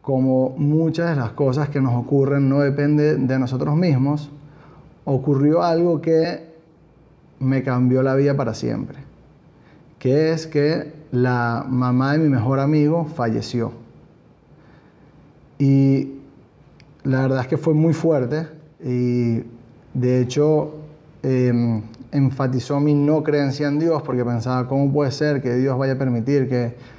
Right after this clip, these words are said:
mi amigo, que teníamos diecinueve, veinte años, que se quede sin su mamá?". O sea, era impensable para mí que, que Dios pudiese permitirlo. Creo que estaba muy enfadado. Y, y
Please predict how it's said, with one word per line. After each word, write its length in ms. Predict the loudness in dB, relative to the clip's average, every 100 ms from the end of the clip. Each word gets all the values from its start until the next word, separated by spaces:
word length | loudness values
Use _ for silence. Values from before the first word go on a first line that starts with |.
| -20 -20 -20 -20 -6
mi 140 | -2
amigo, 640 | 2 4 4 4 2 0 -4
que 60 |
teníamos 480 | -4 -2 -2 -2 -2 -4 -4
diecinueve, 560 | -4 -4 -4 -2 0
veinte 320 | 0 0 0 0
años, 480 | 0 0 0 -4 -12 -20 -20
que 140 | -10 -6
se 140 | -4
quede 640 | -2 0 0 0 0 -2 -8 -20 -20 -10
sin 180 | -6
su 140 | -4 -2
mamá?". 560 | 0 0 0 0 -2 -2
O 60 |
sea, 280 | -2 -4 -4 -6
era 400 | -4 -2 -2 -2
impensable 680 | -2 0 0 -2 -2 -2 0
para 240 | 0 0
mí 240 | 0 0 0
que, 240 | 0 -2
que 180 | 0 0
Dios 200 | 0 -2
pudiese 260 | -2 -2 -2
permitirlo. 760 | -2 -2 2 2 2 0 -2 -4 -14 -20 -20 -20 -20 -20 -20 -20 -12
Creo 160 | -4 -2
que 80 |
estaba 240 | -2 -2 0
muy 160 | 0
enfadado. 680 | -2 -2 -2 0 2 0 -4 -8 -20 -20 -20 -20 -20 -18 -2
Y, 880 | 2 4 4 4 4 2 2 -2 -8 -20 -20 _ _
y 400 | 0 2 0 -4